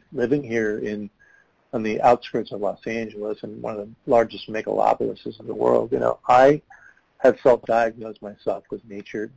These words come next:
deficit disorder. And it's actually a thing. It's, it's actually, um, written about in, in a book, uh, that I quote at the beginning of, of, uh, Graced by Waters, a book by Richard Louv, uh, called The Last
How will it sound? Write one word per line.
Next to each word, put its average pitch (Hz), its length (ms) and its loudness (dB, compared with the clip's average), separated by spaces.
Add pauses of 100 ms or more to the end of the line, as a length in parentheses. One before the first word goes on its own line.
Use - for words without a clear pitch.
deficit - 380 -16 (100)
disorder. 123 520 -8 (400)
And 113 120 -10
it's 110 200 -10
actually 117 360 -2
a - 80 -12
thing. - 240 -10 (120)
It's, - 180 -16 (120)
it's - 180 -14
actually, 104 440 -4 (560)
um, 104 280 -10 (240)
written 135 260 2
about 98 420 -2
in, 107 200 -14 (100)
in 113 100 -14
a 110 40 -20
book, 104 480 -2 (520)
uh, 101 220 -12 (240)
that 117 140 -2
I 107 100 2
quote - 400 0
at 113 80 -14
the - 60 -14
beginning 120 440 -2
of, 101 80 -20 (280)
of, 107 80 -10 (260)
uh, 107 180 -4
Graced 101 240 -10
by 104 100 -10
Waters, 110 520 -8 (480)
a - 20 -16
book 110 240 -4
by 110 100 2
Richard 110 440 -6
Louv, 113 340 0 (240)
uh, 113 60 -14
called 113 260 -2
The 117 60 -12
Last 110 340 -4